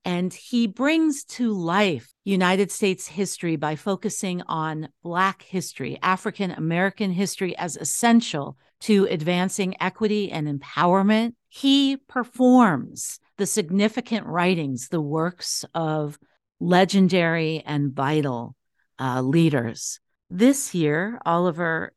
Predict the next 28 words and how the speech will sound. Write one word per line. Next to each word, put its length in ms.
is 220
highlighting 840
Self-Made 840
Man, 460
which 180
is 140
the 80
motivational 760
speech 460
of 100
Frederick 480
Douglass, 560
which 220
was 220
delivered 600
by 120
Douglass 400
in 100
eighteen 360
fifty-nine. 760
In 180
addition, 580
Oliver 480
is 240
going 380
to 440
be 300
speaking 720